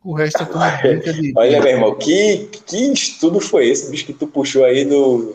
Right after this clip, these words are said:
Speaker 2: do Instituto M R agora? Foi
Speaker 1: Cara,
Speaker 2: foda,
Speaker 1: esse
Speaker 2: viu?
Speaker 1: dominó com sete pedras não é dominó, não.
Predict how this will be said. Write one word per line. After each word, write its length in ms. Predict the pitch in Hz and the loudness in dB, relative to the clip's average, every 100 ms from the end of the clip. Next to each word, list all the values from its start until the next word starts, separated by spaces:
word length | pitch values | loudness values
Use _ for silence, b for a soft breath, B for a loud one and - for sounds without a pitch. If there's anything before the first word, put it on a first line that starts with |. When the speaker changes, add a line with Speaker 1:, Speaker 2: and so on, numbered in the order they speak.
| 117 | -4
Speaker 2:
do 80 | |
Instituto 760 | 127 127 123 131 131 135 123 107 b b b | -2 -2 -2 -2 2 2 2 0 b b b
M 300 | 123 131 117 | 0 2 4
R 200 | 104 107 | 4 4
agora? 420 | 95 98 113 123 | 4 4 2 0
Foi 140 | - 208 | -2 0
Speaker 1:
Cara, 120 | 165 | 2
Speaker 2:
foda, 120 | 117 110 | 2 4
Speaker 1:
esse 20 | |
Speaker 2:
viu? 100 | 147 | 2
Speaker 1:
dominó 380 | 226 214 143 139 | 2 -2 0 -2
com 140 | - | -4
sete 280 | 139 170 170 | -4 -4 -4
pedras 340 | - 139 135 139 | -6 -6 -4 -4
não 80 | |
é 20 | 139 | -4
dominó, 420 | 143 139 139 131 | -6 -6 -4 -4
não. 300 | 92 73 | -6 -12